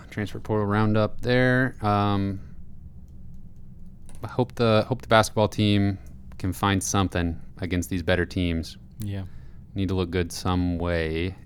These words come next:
Speaker 1: And, uh, should be a fun Gasparilla Bowl. Are you gassed up for the Gasparilla
Speaker 2: I'm
Speaker 1: Bowl?
Speaker 2: so gassed.
Speaker 1: Wow. Um,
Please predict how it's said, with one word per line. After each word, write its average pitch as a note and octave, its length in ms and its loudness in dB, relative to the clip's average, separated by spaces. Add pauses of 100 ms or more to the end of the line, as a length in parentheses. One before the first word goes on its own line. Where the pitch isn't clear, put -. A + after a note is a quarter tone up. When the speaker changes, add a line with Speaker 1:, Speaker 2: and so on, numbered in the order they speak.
(120)
Speaker 1:
And, F2+ 520 0
uh, F#2 400 0
should A2+ 200 -4
be A#2 80 2
a G#2+ 40 2
fun B2 460 4 (140)
Gasparilla A#2 680 2
Bowl. E2+ 180 -6
Are F#2 40 -6
you G2 80 -6
gassed G2+ 440 4
up G#2 180 2
for G2+ 80 -4
the F#2 120 -2
Gasparilla F#2+ 380 2
Speaker 2:
I'm F#2 60 2
Speaker 1:
Bowl? G#2 200 0
Speaker 2:
so G2+ 180 0
gassed. F2+ 540 -4 (240)
Speaker 1:
Wow. F2 320 -8 (1200)
Um, G#2 640 0